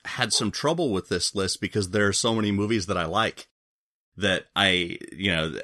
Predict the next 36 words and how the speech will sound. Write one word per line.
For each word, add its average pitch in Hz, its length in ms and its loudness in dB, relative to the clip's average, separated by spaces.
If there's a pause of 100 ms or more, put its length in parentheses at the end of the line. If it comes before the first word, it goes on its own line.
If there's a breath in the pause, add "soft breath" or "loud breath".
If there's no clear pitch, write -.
(180)
a-, 123 260 2
any 139 220 4
of 117 180 2
my 104 220 2
honorable 98 440 0
mentions 95 440 -2
could 98 140 -4
have 85 120 -4
easily 92 360 -2
made 90 200 0
it 85 80 -2
onto 82 220 -2
my 80 160 -6
list 78 340 -4
anyway. 67 320 -8 (420)
And 92 140 -2
I, 87 240 0
I 92 140 -2
ultimately 90 400 -4
just 85 180 -4
kinda 87 160 -4
had 85 160 -6
to 87 60 -8
go 90 160 -2
with 85 100 -4
the 92 80 -6
ones 87 200 -4
that 85 60 -4
I 78 40 -4
had 80 180 -8
more 87 120 -4
of 80 60 -10
a 78 40 -12
personal 85 400 -6
connection 73 400 -8
with. - 260 -14